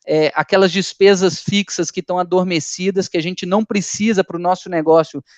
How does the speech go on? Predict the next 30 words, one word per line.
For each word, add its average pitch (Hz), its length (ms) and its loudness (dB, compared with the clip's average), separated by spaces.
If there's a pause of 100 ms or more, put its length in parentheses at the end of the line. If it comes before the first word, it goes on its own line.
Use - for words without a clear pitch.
(120)
ser - 360 4
sustentável 175 760 0
em 156 80 -8
tempo 180 340 -6
de 160 100 -14
pandemia, 175 720 2
por 151 220 2
exemplo, 147 580 2 (300)
né? 160 160 2 (460)
Ficar 196 240 2
bem 233 340 6
atento 202 520 4
às 170 160 6
M 190 180 2
Ps, 170 480 6
né, 175 180 2
mas 160 200 -2
sempre, 185 440 -2 (120)
é, 147 560 2
é, 139 40 2
zelando 170 680 4 (220)
pelos 180 240 2
colaboradores 175 880 4
que 151 100 -10
fazem 196 540 0
a 180 40 -4
diferença 170 480 -4
nos 160 80 -18
nossos 170 240 -4
negócios, 160 600 0